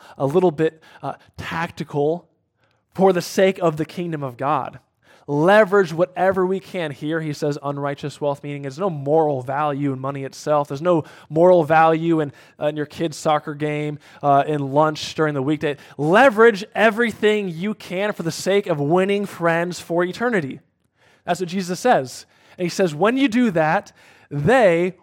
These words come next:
will receive you into eternal dwellings. That, friends, is the spiritual fruit. That, friends, is the reward that awaits you in heaven, a long line of people welcoming you into glory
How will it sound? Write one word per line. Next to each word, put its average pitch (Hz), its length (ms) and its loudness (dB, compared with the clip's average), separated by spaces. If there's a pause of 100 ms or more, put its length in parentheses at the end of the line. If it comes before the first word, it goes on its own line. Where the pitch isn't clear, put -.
will 170 180 4
receive 202 640 -4
you 139 300 -4
into 170 360 -8
eternal 156 480 -6
dwellings. 123 540 -8
That, 165 260 -2
friends, 135 360 -6
is 120 120 -14
the 117 80 -14
spiritual 123 380 -12
fruit. - 320 -16 (840)
That, 160 280 2
friends, 151 440 -4
is 139 140 -8
the 131 100 -4
reward 147 420 0
that 131 100 -2
awaits 131 380 -6
you 156 80 -6
in 143 80 -8
heaven, 135 300 -6
a 131 100 -6
long 185 640 4
line 180 640 0
of 156 280 -4
people 196 760 -4 (640)
welcoming 196 540 2
you 175 280 2
into 170 200 -2
glory 165 640 0